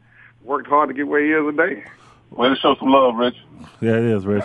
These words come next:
Speaker 3: Thank you, man. I've been trying to get Rich on the show for a long, but you
Speaker 2: Busy
Speaker 3: definitely,
Speaker 2: man.
Speaker 3: you know, Rich, you call, like, at the end of the show, but we definitely gonna have you on again for the whole
Speaker 1: Yeah.
Speaker 3: show. But anyway, let's get back, get to talking. But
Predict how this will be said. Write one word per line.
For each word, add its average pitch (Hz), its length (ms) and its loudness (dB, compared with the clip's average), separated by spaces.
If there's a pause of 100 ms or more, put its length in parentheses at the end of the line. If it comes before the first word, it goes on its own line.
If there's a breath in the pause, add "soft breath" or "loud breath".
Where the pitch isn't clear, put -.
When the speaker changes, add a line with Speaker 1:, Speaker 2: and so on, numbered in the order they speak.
Speaker 3:
Thank 123 300 0
you, 107 60 -2
man. 110 160 0
I've 135 160 4
been 143 100 0
trying 143 280 2
to 127 40 -4
get 123 120 -2
Rich 135 280 -2
on 123 120 0
the 117 60 -2
show 131 220 -2
for 120 200 -4
a 117 40 0
long, 123 400 -2 (460 loud breath)
but 113 120 2
you 120 160 -2
Speaker 2:
Busy 120 120 0
Speaker 3:
definitely, 185 520 0 (220)
Speaker 2:
man. 117 80 0
Speaker 3:
you 131 120 2
know, 120 200 0
Rich, 131 280 0
you 139 60 -2
call, 143 260 2
like, 123 180 2
at 117 120 -2
the 127 100 -2
end 151 120 0
of 127 60 0
the - 60 -10
show, 117 180 0
but 110 160 0
we 113 120 0
definitely 127 420 -2
gonna 113 120 0
have 110 180 0
you 113 140 0
on 110 140 -2
again 113 420 -4 (300 soft breath)
for 120 160 0
the 113 100 2
whole 139 240 4
Speaker 1:
Yeah. 131 60 0
Speaker 3:
show. 110 380 -2 (460 loud breath)
But 147 140 2
anyway, 156 400 2
let's 151 240 -2
get 170 180 -2
back, 139 200 2
get 131 140 -4
to 123 120 -4
talking. 139 440 0
But 107 200 0